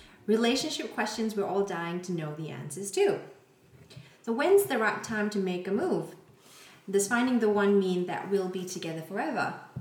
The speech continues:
Jealousy, is that normal? How many times should we be having sex? Hmm. These are just some questions that most of us secretly want to know what our partner's thoughts are, but might find them too confronting.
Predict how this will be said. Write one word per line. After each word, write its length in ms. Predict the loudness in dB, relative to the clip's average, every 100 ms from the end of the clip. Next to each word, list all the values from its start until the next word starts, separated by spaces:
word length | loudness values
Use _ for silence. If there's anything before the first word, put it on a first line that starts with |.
| -14 _ _ _ -6
Jealousy, 680 | -2 0 0 -2 -4 -4 -10 -10 -4
is 140 | 0
that 140 | 2 2
normal? 400 | 2 2 0 -2 -10 -20 -20 _ -20 -20 -20 -4
How 120 | 0
many 200 | 2 2
times 340 | 0 0 0
should 140 | 0 -2
we 120 | -2
be 140 | -2
having 260 | -4 -4 -4
sex? 540 | -6 -8 -8 -10 -12 -18 -16
Hmm. 360 | -10 -6 -6 -8 -12 -20 _ _ _ _ -20 -20 -20 -20 -20 -20 _ -2
These 180 | 2
are 100 | 2
just 140 | 0 0
some 160 | 0 2
questions 360 | 0 0 0
that 120 | 2
most 240 | 4 4 2
of 80 | 0
us 120 | 0
secretly 380 | 0 0 -2 -2
want 180 | -4 -2
to 60 |
know 380 | -2 -2 -2 -6 -10 -6
what 140 | 0
our 80 | 0
partner's 420 | 0 -4 -4 -6
thoughts 320 | -6 -8 -6 -4
are, 200 | -4 -4
but 180 | -4 -6 -12 -12 -2
might 300 | 0 0 -2
find 240 | 0 0
them 160 | 0 -4
too 180 | -4 -6
confronting. 640 | -6 -8 -8 -8 -10